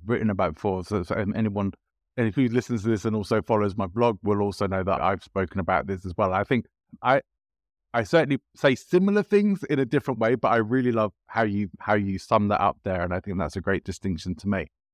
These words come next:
In terms of what you're doing now, in terms more of helping women particularly to create more, more money through their businesses,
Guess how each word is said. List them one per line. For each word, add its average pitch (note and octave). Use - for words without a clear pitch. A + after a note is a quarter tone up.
In F3+
terms G#3+
of F3+
what C#3
you're B2
doing A#2+
now, A#2
in G#2
terms A2+
more A2+
of G2+
helping G#2+
women A#2
particularly A2
to G2+
create A#2
more, G2+
more A#2
money F#2+
through G2
their F#2+
businesses, G2